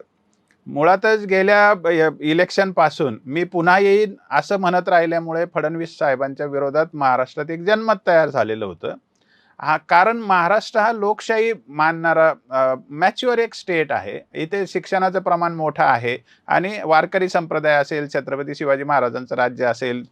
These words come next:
शाहू फुले आंबेडकरांचा विचार असेल,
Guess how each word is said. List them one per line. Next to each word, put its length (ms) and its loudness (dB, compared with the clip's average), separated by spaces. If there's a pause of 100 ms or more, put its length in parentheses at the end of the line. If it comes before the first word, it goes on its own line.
(360)
शाहू 200 6
फुले 200 2
आंबेडकरांचा 680 0
विचार 340 -2
असेल, 340 -2